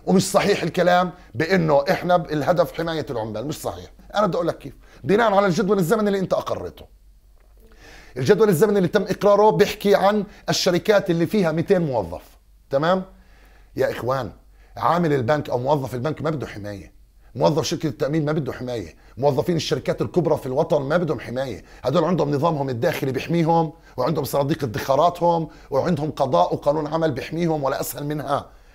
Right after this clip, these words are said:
قديش في قضايا عمل خلافات بين موظفين وبنوك أو بين موظفين وشركات؟ قليلة. اللي يحتاج الحماية هم أصحاب الصناعات والمهن الحرة،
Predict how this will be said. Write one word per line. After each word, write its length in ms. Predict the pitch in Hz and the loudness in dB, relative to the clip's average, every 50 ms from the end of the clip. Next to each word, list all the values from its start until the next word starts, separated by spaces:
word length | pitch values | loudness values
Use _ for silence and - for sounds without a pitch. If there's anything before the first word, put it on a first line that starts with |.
| - - - - | -20 -12 -4 2
قديش 420 | 160 190 151 123 151 214 226 - - | 2 2 4 4 4 4 4 2 2
في 100 | - 202 | 0 0
قضايا 360 | - - 175 165 175 175 160 | 2 2 2 4 4 2 2
عمل 320 | 147 156 175 170 165 151 | 2 0 2 2 0 0
خلافات 420 | - - 160 147 143 - 165 151 123 | 0 0 0 0 0 0 -2 -4 -2
بين 120 | 147 151 | -4 -4
موظفين 480 | 143 139 139 139 123 139 - - 160 147 | -2 -2 -2 -2 -2 -4 -2 -2 -2 -2
وبنوك 340 | 131 117 131 147 151 - 131 | -2 -2 -2 -4 -4 -4 -6
أو 80 | 139 | -6
بين 240 | 120 120 147 143 131 | -4 -4 -4 -6 -4
موظفين 460 | 135 131 131 117 117 131 - 151 151 | -2 -4 -4 -4 -4 -8 -6 -6 -6
وشركات؟ 600 | 135 - - 123 123 - - 139 139 117 - - - - - _ - - - - - - - | -6 -8 -8 -10 -10 -6 -4 -2 -2 -2 -4 -10 -20 -20 -20 _ -20 -20 -20 -20 -16 -6 0
قليلة. 440 | 175 175 190 220 240 220 185 - - - - - - _ - - _ - - - - - - - - - | 2 4 4 6 4 4 2 2 -2 -6 -20 -20 -20 _ -20 -20 _ -20 -20 -20 -20 -20 -14 -4 0 0
اللي 220 | 139 143 143 143 | 2 2 2 -2
يحتاج 440 | 131 - - - 196 208 214 143 170 | -2 -2 0 2 4 4 4 4 2
الحماية 500 | 143 - - 147 151 160 185 202 190 185 | 0 0 -4 -6 -2 0 2 2 2 2
هم 160 | 156 165 170 | 2 0 -2
أصحاب 460 | - - 156 - - - 170 190 175 | -2 -4 -4 -4 0 2 2 2 2
الصناعات 680 | 160 - - - 175 160 160 151 151 165 175 180 180 175 | 0 -2 -2 -2 0 2 2 4 4 4 4 4 4 2
والمهن 380 | 165 160 151 160 160 165 175 | 0 0 0 0 -2 0 0
الحرة، 580 | 180 175 151 - 165 196 180 131 107 87 - - | -2 0 0 2 2 4 4 4 2 0 -2 -6